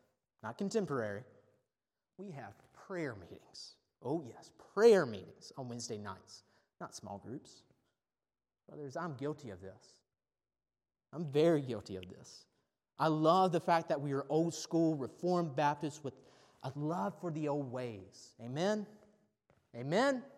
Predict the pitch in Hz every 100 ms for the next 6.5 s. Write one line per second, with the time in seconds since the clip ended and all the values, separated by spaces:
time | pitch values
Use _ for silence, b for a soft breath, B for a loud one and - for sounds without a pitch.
0 | _ _ _ _ _ _ 120 139 160 135
1 | 120 95 95 - _ _ _ _ _ _
2 | _ _ _ _ 135 143 143 165 170 147
3 | 120 - - - - _ _ _ _ _
4 | _ _ _ _ - 143 143 170 180 180
5 | 175 165 156 175 165 156 143 135 160 156
6 | 143 135 127 101